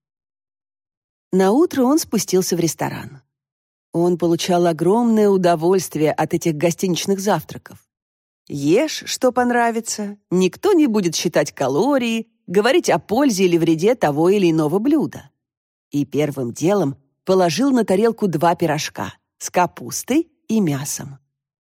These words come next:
Взял несколько кусочков очень аппетитной лососины.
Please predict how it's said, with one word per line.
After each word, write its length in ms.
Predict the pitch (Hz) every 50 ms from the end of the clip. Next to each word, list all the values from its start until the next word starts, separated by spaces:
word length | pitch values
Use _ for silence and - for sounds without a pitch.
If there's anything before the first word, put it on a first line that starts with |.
| _ -
Взял 600 | 147 139 147 143 135 151 156 165 170 185 196 196
несколько 560 | 190 175 160 165 165 - - 196 196 - 180
кусочков 640 | - 170 156 - - 160 160 - - 170 156 - - -
очень 460 | 160 165 185 202 - - - 202 - -
аппетитной 640 | 156 156 - - 147 - - 156 147 - 160 151
лососины. 760 | 151 151 147 - - 139 143 - - - 131 120 - - -